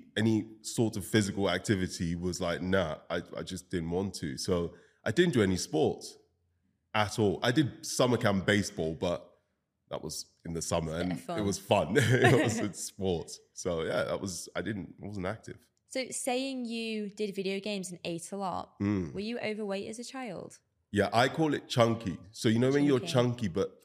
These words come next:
Speaker 1: I was overweight.
Speaker 2: Chunky but funky.
Speaker 1: Yeah.
Speaker 2: Yeah.
Speaker 1: You know, I was chunky in the right places. So, like, thick arms, thick legs. And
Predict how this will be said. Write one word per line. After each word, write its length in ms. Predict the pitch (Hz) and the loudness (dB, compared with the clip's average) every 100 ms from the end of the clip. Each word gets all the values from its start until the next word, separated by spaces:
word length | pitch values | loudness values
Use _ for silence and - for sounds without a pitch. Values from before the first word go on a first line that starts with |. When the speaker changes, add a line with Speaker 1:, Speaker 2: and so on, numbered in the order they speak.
| _ | _
Speaker 1:
I 100 | 101 | 0
was 220 | 101 95 | 2 4
overweight. 380 | 85 78 78 78 | 2 0 -6 -6
Speaker 2:
Chunky 240 | 202 - | -6 -6
but 140 | 175 - | -8 -10
funky. 480 | 175 175 175 165 156 | -12 -10 -10 -10 2
Speaker 1:
Yeah. 480 | 226 139 147 90 92 90 - - - | 6 6 6 4 -4 -8 -12 -16 -14
Speaker 2:
Yeah. 200 | - 147 | -6 2
Speaker 1:
You 80 | 110 | 4
know, 80 | |
I 100 | 101 | 4
was 300 | 104 110 107 - - | 4 4 2 -6 -2
chunky 480 | 131 143 147 170 160 | 2 4 2 4 4
in 80 | |
the 80 | 160 | 6
right 240 | 135 123 - | 4 4 4
places. 400 | 123 117 113 95 | 4 4 0 0
So, 120 | 113 | 2
like, 200 | 107 90 - - _ | 2 0 -4 -20 _
thick 220 | 127 127 | 2 2
arms, 480 | 101 101 101 104 92 | 0 0 2 2 0
thick 260 | - 117 - | 0 -2 0
legs. 540 | 104 101 98 101 92 | 2 4 4 0 -2
And 220 | 98 90 | 0 0